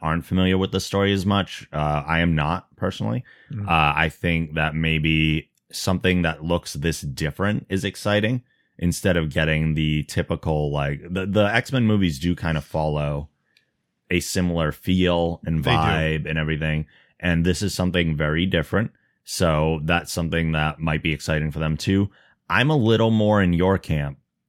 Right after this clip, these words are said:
Speaker 1: as to where I'm seeing the trailers and I'm like, "Okay, that looks, like, moody and
Speaker 2: Mm-hmm.
Speaker 1: weird and different." Uh, I'm not su-, sure if it feels like a Wolverine movie,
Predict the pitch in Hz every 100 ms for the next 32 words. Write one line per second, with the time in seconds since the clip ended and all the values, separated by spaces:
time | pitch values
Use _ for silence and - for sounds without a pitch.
0 | - 85 82 78 - 87 85 85 82 78
1 | 82 78 - 87 82 82 80 - 92 90
2 | 85 78 76 - _ _ _ _ 92 92
3 | 90 87 82 92 113 107 87 87 87 87
4 | 87 95 - - - - 76 82 80 80
5 | 82 82 85 82 78 78 78 104 98 85
6 | 82 82 78 78 76 92 - 82 76 78
7 | - _ _ _ _ - 80 78 76 76
8 | 78 80 85 87 90 - - 92 - -
9 | - 92 82 82 - - 92 95 90 90
10 | 85 87 80 82 78 82 87 104 107 101
11 | 110 143